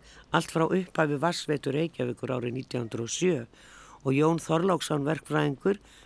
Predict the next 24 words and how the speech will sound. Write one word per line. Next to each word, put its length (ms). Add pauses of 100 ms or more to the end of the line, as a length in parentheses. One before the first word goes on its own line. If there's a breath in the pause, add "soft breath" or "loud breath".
(120)
mun 160
hafa 160
gert 460 (180)
tillöguteikningar 960
að 220
honum. 240 (880 loud breath)
Byggingu 560
vatnsgeymisins 960 (420 loud breath)
var 100
hins 300
vegar 160
slegið 340
á 80
frest 540 (340 loud breath)
þar 160
til 140
fór 240
að 80
bera 240
á 80
vatnsskorti 560 (320 loud breath)
í 100
efri 320
byggðum 460